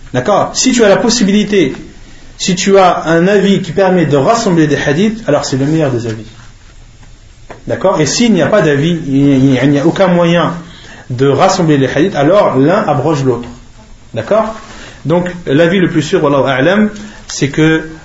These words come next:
euh, lorsque tu pries derrière un imam qui prie assis, prie assis. Si l'imam prie debout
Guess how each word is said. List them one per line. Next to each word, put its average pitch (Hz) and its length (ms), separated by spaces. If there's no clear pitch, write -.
euh, 131 180
lorsque 175 320
tu - 120
pries - 180
derrière 139 240
un 135 80
imam 143 400
qui - 120
prie 160 340
assis, 208 440
prie - 280
assis. - 320
Si - 240
l'imam 202 540
prie 196 260
debout 175 480